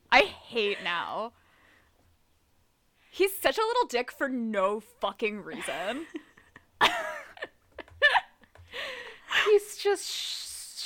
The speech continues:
Speaker 2: short and really insecure and a little dickhead, and that's basically his entire character. And it's not very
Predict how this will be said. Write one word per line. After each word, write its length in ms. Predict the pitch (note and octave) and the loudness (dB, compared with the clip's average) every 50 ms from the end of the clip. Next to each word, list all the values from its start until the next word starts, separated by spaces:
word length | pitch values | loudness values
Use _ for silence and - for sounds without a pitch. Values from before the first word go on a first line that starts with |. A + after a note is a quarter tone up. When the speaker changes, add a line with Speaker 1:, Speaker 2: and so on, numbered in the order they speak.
| - - - | -6 -4 0
Speaker 2:
short 400 | D#4 C#4 C#4 C4+ A#3+ G#3+ - - | 2 4 4 4 4 2 -2 -6
and 160 | A#3 A3+ A3 A3 | -10 -10 -8 -6
really 220 | B3+ C4+ C#4 C4+ | -6 -6 -4 -4
insecure 840 | C4 C4 B3+ - B3+ - - - A#3+ A3+ A3+ A#3 A#3 A#3 A#3 G3 - _ _ _ _ | -6 -6 -8 -12 -16 -16 -10 -6 -4 -2 -2 -2 -2 -2 -2 -4 -8 _ _ _ _
and 440 | A#3 A#3 A3+ A3+ A3+ A3+ A3+ G#3+ - _ _ - | -6 -4 -4 -4 -4 -6 -8 -10 -14 _ _ -6
a 80 | B3+ - - | -6 -6 -6
little 260 | A#3 B3+ B3+ C4 C4+ | -4 -4 -4 -4 -4
dickhead, 500 | A#3+ C#4 D#4 D#4 - F#3 F3+ F#3 F#3+ G3 G3+ _ _ _ _ _ _ _ | -4 -4 -6 -4 -4 -4 -4 -4 -4 -6 -10 _ _ _ _ _ _ _
and 260 | G3 G3+ G#3 G#3+ G#3+ | -10 -8 -8 -6 -8
that's 160 | G#3+ G#3+ - | -8 -10 -8
basically 500 | _ A3 A3 A3 A#3 A#3+ A#3+ - A#3 A3+ | _ -4 -4 -4 -4 -8 -8 -6 -4 -4
his 160 | A3 A3 G#3+ | -4 -4 -6
entire 340 | G#3+ G3+ - G#3+ G3+ G3+ G3+ | -8 -6 -2 0 0 0 -2
character. 640 | G3+ - G3 F#3+ F#3+ G3 - - F#3+ F#3 F#3+ F#3 - - | -4 -6 -6 -6 -6 -6 -8 -10 -8 -8 -8 -8 -8 -8
And 120 | A#3+ B3+ | -8 -8
it's 80 | B3+ - | -4 -2
not 140 | D4 C4+ C#4 | -2 -2 0
very 260 | D#4+ D#4+ D4+ D4 | -2 -2 -4 -4